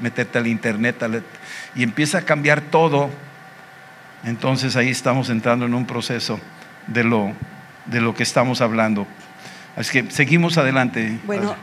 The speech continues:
Speaker 2: yo pienso que todavía el Señor está haciendo cosas que está haciendo como temblores en nuestras vidas, porque quiere seguir quitando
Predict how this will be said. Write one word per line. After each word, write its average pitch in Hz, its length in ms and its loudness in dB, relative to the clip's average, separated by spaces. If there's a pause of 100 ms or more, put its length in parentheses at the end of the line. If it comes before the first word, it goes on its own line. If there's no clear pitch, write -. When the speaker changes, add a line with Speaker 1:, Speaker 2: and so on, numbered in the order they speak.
(140)
Speaker 2:
yo 220 320 0 (180)
pienso 220 680 -2
que 202 100 -2
todavía 202 800 0 (160)
el 196 100 -4
Señor 185 420 0
está 208 260 -4
haciendo 190 420 -2
cosas 196 480 -4
que - 100 -8
está 185 520 -2 (300)
haciendo 190 640 -2
como 185 220 -2
temblores 180 520 0
en 202 80 -4
nuestras 170 420 -4
vidas, 185 480 -2 (540)
porque 208 300 -2
quiere 247 420 2
seguir 233 460 -4
quitando 277 760 0